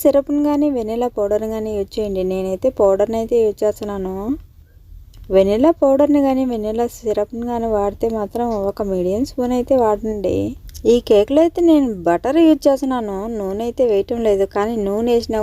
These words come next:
కూడా పర్ఫెక్ట్గానే వస్తుంది, కానీ బటర్ వేస్తే కొంచెం టేస్టీగా ఉంటుంది. ముందుగానే ఒక హాఫ్ కప్ బటర్ని అయితే మెల్ట్ చేశాను, కొంచెమే మెల్ట్ చేశాను, ఎక్కువగా వాటర్ వాటర్ లేకుండా. తర్వాత అయితే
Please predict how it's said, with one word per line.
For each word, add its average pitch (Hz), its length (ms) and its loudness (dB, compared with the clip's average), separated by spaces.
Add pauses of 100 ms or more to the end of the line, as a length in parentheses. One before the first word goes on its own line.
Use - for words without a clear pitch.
కూడా 226 240 4
పర్ఫెక్ట్గానే 214 680 0
వస్తుంది, 185 380 -4 (180)
కానీ 202 220 -4 (120)
బటర్ 254 340 2
వేస్తే 262 360 0 (180)
కొంచెం 214 300 -4 (180)
టేస్టీగా 262 640 0
ఉంటుంది. 185 380 -8 (100)
ముందుగానే 254 400 4 (120)
ఒక 269 260 0
హాఫ్ 226 260 0 (100)
కప్ 240 220 0 (140)
బటర్ని 240 380 -2
అయితే 247 160 -4 (120)
మెల్ట్ 220 320 -6
చేశాను, 202 480 0 (720)
కొంచెమే 240 440 4 (120)
మెల్ట్ 240 320 -2
చేశాను, 226 420 0
ఎక్కువగా 247 380 4 (100)
వాటర్ 220 300 0
వాటర్ 214 320 -2
లేకుండా. 190 460 -4 (680)
తర్వాత 196 340 0
అయితే 247 260 4